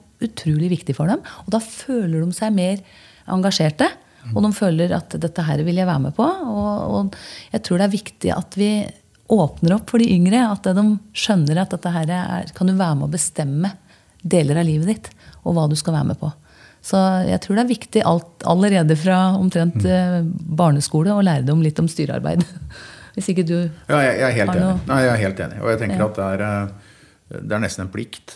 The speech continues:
Speaker 3: synes jeg, at, eh, vi skal legge forhold til rette for at, eh, de skal kunne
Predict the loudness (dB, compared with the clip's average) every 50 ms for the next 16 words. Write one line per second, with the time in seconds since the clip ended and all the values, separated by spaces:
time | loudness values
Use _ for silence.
0 | -18 -14 -10 -10 -8 -6 -6 -6 -6 -8 -8 -8 -8 -8 -8 -10 -10 -10 -8 -8
1 | -8 -6 -8 -10 -8 -8 -6 -6 -6 -6 -6 -8 -8 -8 -8 -10 -10 -10 -14 -12
2 | -10 -10 -10 -10 -10 -12 -12 -10 -10 -10 -12 -12 -12 -12 -12 -12 -10 -10 -10 -10
3 | -10 -10